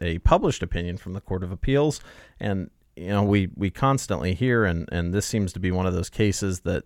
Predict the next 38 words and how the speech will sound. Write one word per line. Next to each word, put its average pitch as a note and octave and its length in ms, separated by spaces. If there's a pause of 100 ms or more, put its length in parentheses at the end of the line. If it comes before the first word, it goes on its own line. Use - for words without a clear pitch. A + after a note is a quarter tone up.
that D#2+ 240
tough - 300 (400)
facts - 520
make, F2+ 300 (360)
uh, E2 220
tough - 280
cases, A#2 640
and F2+ 200
so G2 220
here D3 240
we A2 140
have G2 200
some F2 400
interesting G#2 540
facts, G#2+ 460 (400)
um, E2 260
and, E2+ 260
and F#2+ 160
basically D3+ 320
what G#2+ 140
we F#2+ 140
have G#2 240
here C3+ 300
is F2+ 200
an F#2 80
appeal C3+ 400
from G2+ 440
a, F2+ 320 (300)
uh, E2+ 300 (460)
construction A#2 920
of G2 320
a F#2 200
will, F2+ 440
and E2+ 320 (280)
what G2+ 140
happens C3 460
is G2+ 360
that F2+ 380